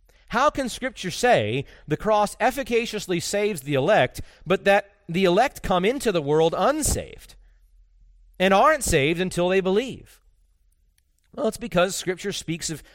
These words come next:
being saved in different senses. We must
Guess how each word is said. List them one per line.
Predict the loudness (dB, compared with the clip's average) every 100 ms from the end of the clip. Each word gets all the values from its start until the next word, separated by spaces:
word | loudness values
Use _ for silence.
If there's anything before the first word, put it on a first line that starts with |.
| -14
being | -4 -2 -2
saved | -4 -2 0 0 -2 -6 -8
in | -8 -6 -6
different | -8 -10 -12
senses. | -6 -4 -4 -8 -12 -20 -20 _ _ _ _ _ _ _ _ _ _ -4
We | -2
must | 2 2 0 -4